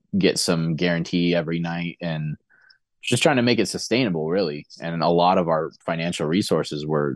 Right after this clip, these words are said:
dumped into that. So this year it was like, well, we don't really have the resources to make that happen.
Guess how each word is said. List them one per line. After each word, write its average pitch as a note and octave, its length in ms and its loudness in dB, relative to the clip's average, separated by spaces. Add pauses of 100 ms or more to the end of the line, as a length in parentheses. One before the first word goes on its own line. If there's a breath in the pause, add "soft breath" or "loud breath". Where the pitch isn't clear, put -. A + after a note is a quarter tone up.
(140)
dumped E2 260 0
into G2 220 4
that. C2 320 -2
So E2 180 -2
this G2 300 4
year D2+ 200 4
it D2 40 2
was D2 100 -2
like, D2+ 220 0 (440 loud breath)
well, A#2 200 6
we A2+ 220 4 (260)
don't E2 340 -4
really E2+ 300 2
have F#2 320 0 (560)
the F2 100 2
resources E2+ 640 -2
to E2 100 -6
make D#2+ 200 -2
that D2+ 180 -2
happen. E2 520 0